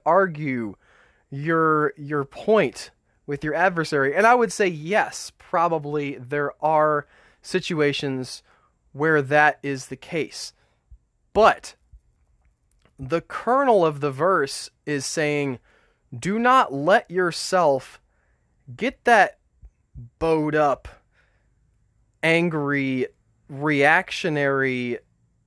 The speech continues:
thing that happens when somebody comes up to criticize you."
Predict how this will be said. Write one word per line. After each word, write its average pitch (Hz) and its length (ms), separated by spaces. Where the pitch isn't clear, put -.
thing 147 520
that 135 240
happens 135 680
when 139 320
somebody 165 540
comes 143 320
up 131 140
to 131 100
criticize 127 600
you." 82 160